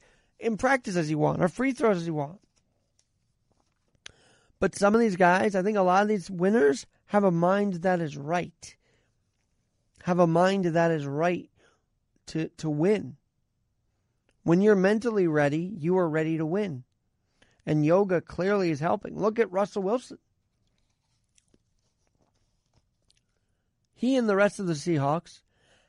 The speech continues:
have a mandatory portion dedica-, of the team's workout, according to E S P N, dedicated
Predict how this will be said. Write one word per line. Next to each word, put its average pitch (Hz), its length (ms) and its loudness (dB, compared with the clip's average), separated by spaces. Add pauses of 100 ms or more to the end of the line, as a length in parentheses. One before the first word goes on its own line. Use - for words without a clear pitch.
(160)
have 202 200 2
a 220 80 4
mandatory 214 1080 0 (1200)
portion 185 680 -2 (1200)
dedica-, 196 500 4
of 160 120 -4
the 170 80 -8
team's 220 320 -2
workout, 156 420 -4 (640)
according 190 320 0
to 208 80 -2
E 185 80 0
S 190 140 0
P - 160 -8
N, 156 160 -10 (440)
dedicated 180 720 4